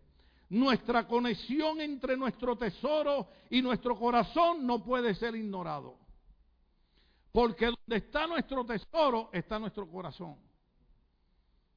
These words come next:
Gente que no apoya la obra de Dios, usted sabe dónde está su tesoro y sabe dónde está su corazón.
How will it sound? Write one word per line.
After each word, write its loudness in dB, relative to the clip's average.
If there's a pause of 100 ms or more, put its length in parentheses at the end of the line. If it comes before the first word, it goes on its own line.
(640)
Gente 0
que -4
no 0
apoya 0
la 0
obra 0
de -2
Dios, -2 (260)
usted -6
sabe 0
dónde -4
está -6
su -8
tesoro -6
y -10
sabe -10
dónde -10
está -14
su -16
corazón. -16